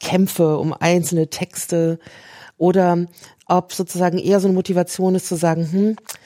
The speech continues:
also ich würde auch sagen, vielleicht, ähm, wir haben momentan super viele Mitglieder, aber wir sehen auch, dass es da so ein, so ein, so ein, so ein,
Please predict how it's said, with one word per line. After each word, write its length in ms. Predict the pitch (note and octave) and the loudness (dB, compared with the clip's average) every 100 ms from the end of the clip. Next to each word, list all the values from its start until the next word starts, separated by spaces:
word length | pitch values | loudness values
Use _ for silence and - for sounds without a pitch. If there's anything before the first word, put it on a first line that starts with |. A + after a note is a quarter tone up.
| - - - | -20 -20 -16
also 220 | - E3 E3+ | -2 0 0
ich 120 | F3 | -2
würde 200 | F3+ F3+ | 0 2
auch 20 | |
sagen, 340 | F3+ E3+ E3 D#3 | 2 0 -2 -6
vielleicht, 680 | - - F3 D#3+ D#3+ - - | -14 -2 2 2 0 -4 -10
ähm, 360 | D3 D#3 D#3 - - - - | -4 -2 -4 -6 -16 -20 -14
wir 180 | E3 F3 | 0 2
haben 100 | F3 | 4
momentan 380 | F3 D#3 F#3 A3 | 2 0 0 2
super 260 | G#3 G#3+ | 2 0
viele 200 | F#3+ F#3+ | 0 0
Mitglieder, 680 | F#3 - - G#3+ G3 F#3+ G3 - - - - | 2 0 -2 0 4 4 2 -4 -20 -20 -2
aber 220 | F3 F3 | 2 4
wir 80 | E3+ | 4
sehen 260 | D#3 F3+ F3+ | 4 2 2
auch, 340 | D#3+ E3+ - | 0 0 0
dass 200 | - E3 | -2 -2
es 160 | F3 - | -2 0
da 240 | D#3+ D#3+ | 2 4
so 160 | D#3+ D#3 | 2 2
ein, 180 | D3+ | 0
so 120 | D3+ D3 | 0 0
ein, 160 | D3 | 0
so 100 | D3 | 0
ein, 100 | D3 | 0
so 160 | C#3+ C#3+ | 0 -2
ein, 200 | C#3 | -2